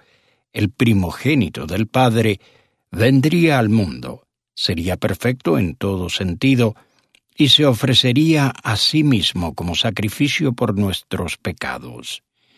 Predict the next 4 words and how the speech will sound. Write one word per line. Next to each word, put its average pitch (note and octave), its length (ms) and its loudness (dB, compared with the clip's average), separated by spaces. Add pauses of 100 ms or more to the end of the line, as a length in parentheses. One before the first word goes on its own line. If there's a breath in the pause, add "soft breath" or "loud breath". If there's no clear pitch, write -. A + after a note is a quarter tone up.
(500)
Véase A2+ 520 2
Moisés, C3+ 720 2
capítulo F2+ 500 -6
cinco, G2+ 560 -4